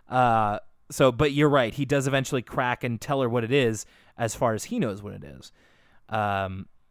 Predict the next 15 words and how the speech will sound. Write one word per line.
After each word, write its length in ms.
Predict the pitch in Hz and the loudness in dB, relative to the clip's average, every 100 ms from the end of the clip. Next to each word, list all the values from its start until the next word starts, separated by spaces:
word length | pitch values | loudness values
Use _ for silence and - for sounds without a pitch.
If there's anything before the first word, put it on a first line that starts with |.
| _ _ - | _ _ -2
and 380 | 123 110 107 | 0 0 -2
is 180 | 110 117 | -6 -6
very 340 | 107 131 123 113 | 0 2 2 2
agitated. 680 | 110 - - 107 101 - - _ - | -2 -4 -10 -8 -8 -12 -18 _ -4
Uh, 200 | 120 123 | 0 2
Mom 280 | 135 190 240 | 2 2 2
comes 260 | 247 196 | -2 0
in 220 | 147 139 | 0 0
from 400 | 131 143 123 120 123 | -4 -2 -2 -2 -6
working 340 | 127 143 143 | -6 -6 -8
at 120 | 123 | -8
the 100 | 123 | -8
office 460 | 120 185 220 135 - | -4 -4 -2 -4 -4
that 260 | 104 - | -10 -10
day, 280 | - 98 107 | -12 -12 -12